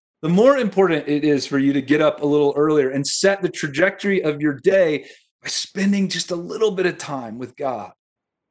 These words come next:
engaging Scripture, and praying. Now, we'll talk about the engaging Scripture aspect of that in a second, but if you have a hard time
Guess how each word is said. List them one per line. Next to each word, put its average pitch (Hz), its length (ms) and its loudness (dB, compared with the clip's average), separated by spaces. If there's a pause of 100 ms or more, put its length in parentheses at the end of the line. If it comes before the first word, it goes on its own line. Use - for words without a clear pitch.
(260)
engaging 160 560 -2
Scripture, - 680 -6 (1160)
and 107 140 -14
praying. 110 400 -6 (840)
Now, 156 180 -4 (240)
we'll 175 120 -2
talk 208 300 2
about 180 460 2 (420)
the 156 180 -6
engaging 160 560 0
Scripture 160 540 -2
aspect 143 480 -2
of 127 100 -4
that - 220 2
in 139 80 -2
a 127 40 -2
second, 139 440 -2
but 151 140 0
if 165 200 0
you 262 200 0
have 220 100 0
a 135 40 0
hard 160 540 -4
time 123 400 -6